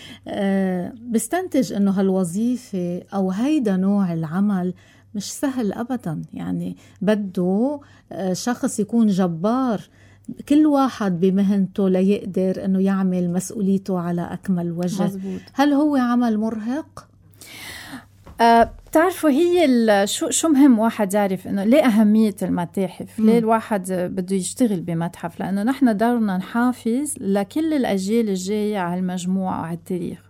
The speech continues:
Speaker 2: فدورنا أساسي. لأنه آخر شي المتاحف، شو أهمية اليوم متحف؟ هو، آه، بيرمز هالهوية اللبنانية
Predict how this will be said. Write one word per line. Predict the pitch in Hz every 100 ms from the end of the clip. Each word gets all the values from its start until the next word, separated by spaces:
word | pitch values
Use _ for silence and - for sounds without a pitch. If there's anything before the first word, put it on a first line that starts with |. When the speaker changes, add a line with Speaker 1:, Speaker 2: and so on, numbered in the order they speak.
| _
Speaker 2:
فدورنا | - 196 262 320 269 220 196 185 -
أساسي. | - 214 302 359 - 190 - - - - _
لأنه | 196 214 247
آخر | 262
شي | 262 -
المتاحف، | 294 254 233 302 294
شو | 254 311
أهمية | 285 285 247 247 226 214
اليوم | 220 214 190
متحف؟ | 202 - - 185 220
هو، | 254 254 294 - - - - - -
آه، | 214 202 196
بيرمز | 196 330 277 226 240 262 226
هالهوية | 214 202 214 202 202 185 240 320 294 208
اللبنانية | 185 175 202 202 196 180 180 _